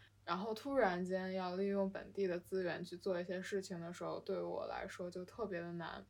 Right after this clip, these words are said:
我觉得像具体一点的话，打电话就是一个特别难的事情。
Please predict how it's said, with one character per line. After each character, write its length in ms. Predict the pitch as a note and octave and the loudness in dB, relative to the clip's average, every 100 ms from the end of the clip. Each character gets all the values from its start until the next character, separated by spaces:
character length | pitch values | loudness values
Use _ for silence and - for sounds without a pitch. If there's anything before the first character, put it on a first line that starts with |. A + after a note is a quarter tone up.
| - - - | -20 -20 -12
我 100 | G3+ | -4
觉 160 | G3 G3 | 2 4
得 280 | A3+ A3+ A3+ - - - - | 4 2 -2 -20 -20 -20 -6
像 220 | A#3+ A3+ | 0 0
具 160 | A3+ D4 | 2 0
体 180 | - | 4
一 60 | G3+ | 4
点 220 | F#3+ E3+ | 4 0
的 140 | F3 E3 | -4 -4
话， 340 | G#3 F#3+ F#3 - - - | -2 -2 -2 -8 -20 -10
打 160 | - D#3+ | -4 -2
电 180 | G3+ B3+ | 0 0
话 320 | C4 D#4+ B3 | 2 4 4
就 160 | G#3+ F#3+ | 2 0
是 220 | - E3+ | -2 -6
一 60 | |
个 180 | F#3+ F#3 | -4 -6
特 160 | - C4+ | -2 0
别 140 | G#3 | 0
难 200 | F3+ E3 | 0 -2
的 120 | F3 | 0
事 180 | B3 G3+ | 2 2
情。 240 | G3+ F#3 | 2 -2